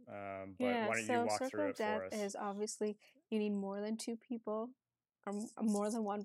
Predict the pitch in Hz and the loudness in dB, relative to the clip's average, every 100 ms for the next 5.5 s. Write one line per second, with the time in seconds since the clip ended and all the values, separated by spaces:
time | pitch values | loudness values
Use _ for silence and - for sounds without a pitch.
0 | - 208 - 208 220 240 - 208 202 202 | -2 -4 -2 -4 -4 -6 -4 -4 0 0
1 | - 214 - 226 240 196 196 185 226 208 | 0 -2 0 0 0 0 0 0 0 -2
2 | 190 - 226 226 233 - - - - _ | -6 -4 -2 0 0 -2 -20 -20 -20 _
3 | - 214 208 202 - - 220 - 214 208 | 0 2 2 0 -2 0 0 0 -2 0
4 | 208 208 226 - - 208 196 196 190 185 | 2 2 0 -4 -8 -6 -4 -4 -4 -4
5 | - 196 190 190 | -4 -2 0 -2